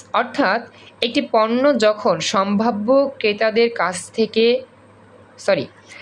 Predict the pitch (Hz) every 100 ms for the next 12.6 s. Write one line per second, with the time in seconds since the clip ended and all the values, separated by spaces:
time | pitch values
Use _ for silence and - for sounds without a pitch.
0 | - 226 269 233 226 233 269 240 233 240
1 | 262 - 196 190 208 208 233 247 - 220
2 | 214 233 233 240 233 226 196 147 175 180
3 | 175 - 196 151 151 156 180 196 226 220
4 | 190 202 185 233 190 165 180 - 233 151
5 | 151 190 240 247 226 226 214 226 175 190
6 | - - - - - 202 208 254 262 247
7 | 294 247 220 - 247 226 220 226 214 226
8 | 240 208 - 214 151 - - - - -
9 | - - - - 277 320 381 - - -
10 | - - - 254 269 277 311 302 254 233
11 | 269 254 233 175 175 170 233 262 285 240
12 | 262 214 202 240 208